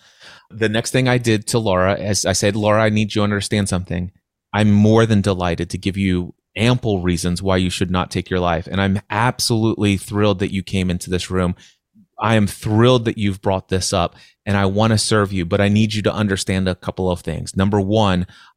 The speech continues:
I have no licenses. I have no credentials. I am not trained in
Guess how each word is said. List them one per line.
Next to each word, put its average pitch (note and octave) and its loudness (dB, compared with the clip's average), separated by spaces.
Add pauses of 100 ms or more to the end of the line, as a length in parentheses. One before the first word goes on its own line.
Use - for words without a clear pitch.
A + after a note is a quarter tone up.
(160)
I G#2 2
have G#2 2
no G2 4
licenses. G#2+ -2
I F2 0
have F#2 -2
no G2 4
credentials. G#2 -2 (320)
I G2 0
am F#2+ 2
not G#2 2
trained A2 2
in F#2+ 0